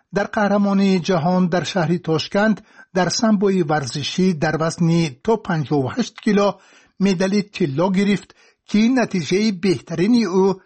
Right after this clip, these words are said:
در کارنامه ورزشیش محسوب می‌شود. مبلغ عمومی جایزه‌ی مسابقات قهرمانی جهان در بیشکک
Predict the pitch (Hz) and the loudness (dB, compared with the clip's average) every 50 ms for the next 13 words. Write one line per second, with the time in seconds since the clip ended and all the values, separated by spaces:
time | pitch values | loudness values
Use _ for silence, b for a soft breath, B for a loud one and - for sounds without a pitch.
0 | B B B B - 175 180 185 170 - - - 170 160 170 147 151 139 139 160 | B B B B -6 -4 -2 -2 -4 -6 -4 -2 0 0 0 -2 -4 -2 -2 0
1 | 180 208 214 185 185 202 180 151 - 190 170 - - - 160 156 160 156 - - | 2 2 2 2 2 -2 -2 -4 -4 -6 -4 -4 -2 -2 0 0 0 0 -2 -6
2 | - _ _ _ _ _ 175 185 180 - - - - 170 127 - - 143 139 - | -10 _ _ _ _ _ -2 -2 -2 -2 -2 -2 -2 -2 -2 -4 -8 -6 -4 -4
3 | - - 156 151 151 151 - _ _ _ _ _ - 196 220 240 262 262 254 214 | -2 -2 0 -2 -2 -4 -8 _ _ _ _ _ 0 0 2 2 0 -2 -2 -2
4 | 254 254 247 233 240 240 226 233 233 233 226 226 220 208 175 170 139 196 208 208 | -4 -4 -2 -2 -2 -2 -2 -2 0 0 0 0 0 -2 -2 -2 0 2 2 2
5 | 190 160 - 190 175 175 196 196 190 196 185 180 - - 208 170 185 180 - 185 | 0 -2 -4 -4 -2 -2 -2 0 0 0 0 -2 -2 -2 -2 -2 -2 -2 -2 -4
6 | - - 185 - - 185 175 170 175 175 175 180 180 180 180 180 175 139 160 165 | -2 -2 -4 -2 0 0 0 2 0 2 2 2 2 2 2 2 0 0 -2 -2
7 | 143 143 170 165 165 165 170 147 165 156 156 135 156 143 - - - 220 220 233 | 0 0 0 0 0 0 0 0 0 -2 -2 -2 -4 -6 -6 -2 0 0 0 0
8 | - | -2